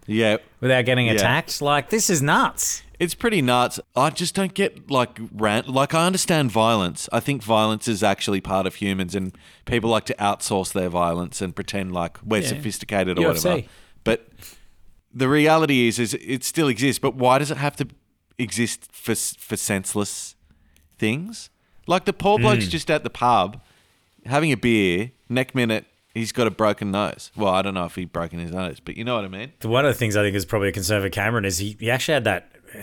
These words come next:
Speaker 2: like, a head clash
Speaker 1: Yeah, not so long
Speaker 2: a
Speaker 1: ago,
Speaker 2: few rounds
Speaker 1: yeah.
Speaker 2: ago, or not so long ago. So it's like, you know, and this, this is the other thing. It's like off-field stuff, like interaction like this. One, you should never do this to someone, but also you can fuck someone's career when it comes to A F L and sport
Speaker 1: Well, he's already not playing
Speaker 2: by
Speaker 1: well
Speaker 2: doing
Speaker 1: since
Speaker 2: these
Speaker 1: that
Speaker 2: kinds of
Speaker 1: concussion.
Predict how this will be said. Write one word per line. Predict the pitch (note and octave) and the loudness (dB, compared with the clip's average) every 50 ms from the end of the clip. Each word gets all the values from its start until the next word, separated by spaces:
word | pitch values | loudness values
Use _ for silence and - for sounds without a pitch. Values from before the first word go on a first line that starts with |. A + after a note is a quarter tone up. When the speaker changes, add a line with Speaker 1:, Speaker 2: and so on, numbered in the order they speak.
| F#2 | -10
Speaker 2:
like, | G#2 G#2 G2 G2 | -4 -4 -2 -2
a | F#2 F2 | -2 0
head | F#2 A2 A#2 - | 0 -2 -2 -2
clash | - G#2+ F#2+ F2+ - - | -2 -2 -2 -2 -2 -2
Speaker 1:
Yeah, | A#2 B2+ A#2+ | 0 0 2
not | A#2+ C#3+ C3+ - | 2 0 0 0
so | - C3+ G#2 | 0 2 2
long | G#2 A2 C3 D#3 | 2 2 2 0
Speaker 2:
a | C#3+ | 0
Speaker 1:
ago, | A2 F#2+ - | 0 2 0
Speaker 2:
few | G#2+ G2 | 2 2
rounds | F#2+ F#2+ G#2+ A2+ B2+ | 2 2 4 4 2
Speaker 1:
yeah. | G#2 | 2
Speaker 2:
ago, | G#2+ G2 F#2 F#2 F#2 F2 E2+ F2 - - _ _ _ | 2 2 2 2 0 0 -2 -6 -10 -16 _ _ _
or | - G2+ | -4 -2
not | A2 A2 - | 0 0 2
so | - A2 | 2 2
long | G#2 G#2+ A2+ B2 | 4 4 4 4
ago. | B2 A2 G#2+ G2+ F#2+ F2+ | 4 4 4 2 2 2
So | - - A#2 | 2 2 0
it's | A2+ - - | 0 2 2
like, | A#2 A2+ A2+ - | 0 0 0 0
you | C#3 B2+ | 0 0
know, | A2+ A2 | 2 2
and | G#2+ A#2 C3+ E3 | 2 0 0 0
this, | F3+ F3 | 0 0
this | F3+ G3 | -2 -2
is | F3+ F3+ | 0 2
the | D3+ C3 | 2 2
other | C#3 C#3 | 4 2
thing. | C3+ B2 | 2 0
It's | A#2 - | -2 -2
like | C3 B2+ A#2+ C#3+ | -2 -2 -2 0
off-field | D#3 D#3+ - - - F#3+ F3 D#3+ B2 | -2 -2 -2 -2 0 0 0 0 0
stuff, | - - - G#2+ G#2 G2 - | -2 -2 0 -2 -2 -2 -2
like | A2 G2+ G2 | -4 -4 -2
interaction | G#2+ G#2 G2 G2 - - G#2 | -2 -2 -2 -2 -4 -4 -4
like | G2 F2+ | -6 -6
this. | - | -2
One, | D3 D#3 C3+ A#2 | -2 0 0 0
you | A#2 | 0
should | A2+ - C#3 C3 | -2 -4 -4 -2
never | D3 C3+ A2+ | -2 -2 0
do | G#2 G#2+ G#2+ | 0 2 2
this | G#2+ G2 | 2 0
to | G2 F#2+ | -2 -2
someone, | - G#2 G2 G2+ | 0 0 -2 0
but | B2 D#3 | 0 -2
also | D3+ - - | -2 0 -2
you | D#3 D#3+ | -2 -2
can | - G3+ F#3+ | -2 -4 -2
fuck | - C#4 C#4+ - | -2 -4 -4 -4
someone's | - B3 G#3 C3+ - | -4 -4 -4 -4 -4
career | - - G#2 F#2 F#2+ G#2 B2 C#3 | -4 -4 -4 -2 0 0 0 0
when | C3 A2 | 0 -2
it | G#2 F2+ | -4 -4
comes | - A2 G2+ F#2+ F2 | -4 -4 -4 -2 -2
to | G#2 G2 | -2 0
A | G2 G2+ G2 G2 | 0 0 0 0
F | F#2+ - - | 0 0 0
L | G2+ F#2+ F#2+ | 0 0 0
and | F#2 F2+ E2+ | 0 0 -2
sport | - - - G#2+ G#2 G2 - | -2 -2 0 2 2 2 4
Speaker 1:
Well, | D3 D#3 | 4 2
he's | F3+ E3+ D3 | 2 2 4
already | G#3 A3+ G3 C#3 C#3+ C#3+ D#3+ F3 | 4 4 4 4 4 4 4 4
not | E3+ F3+ E3+ - - | 4 2 2 2 2
playing | C#3 C3+ B2+ B2+ | 2 4 4 6
Speaker 2:
by | G#2+ G#2+ | 6 4
Speaker 1:
well | A2+ A2+ | 4 4
Speaker 2:
doing | A2 A2+ | 4 4
Speaker 1:
since | A#2 A#2 | 4 4
Speaker 2:
these | A#2 G#2+ | 2 2
Speaker 1:
that | A2 G2+ | 2 2
Speaker 2:
kinds | G#2+ G#2 G#2 | 2 2 0
of | G2+ | 0
Speaker 1:
concussion. | G#2+ G#2 F#2+ | 0 0 0